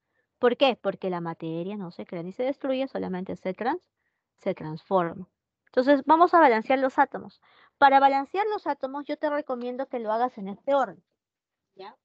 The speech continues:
Para balancear los átomos, yo te recomiendo que lo hagas en este orden.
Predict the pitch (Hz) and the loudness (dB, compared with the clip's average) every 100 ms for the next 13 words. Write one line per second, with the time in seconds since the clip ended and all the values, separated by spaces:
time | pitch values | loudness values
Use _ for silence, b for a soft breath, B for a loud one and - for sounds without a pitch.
0 | _ 196 190 196 196 262 269 277 254 - | _ -20 _ -20 -18 -16 -14 -14 -14 -20
1 | 247 254 233 240 247 254 247 226 247 208 | -20 -20 -18 -18 -20 -20 -20 -20 -20 -20
2 | 175 196 214 190 180 _ 214 208 185 | -20 -20 -20 -20 -20 _ -16 -16 -16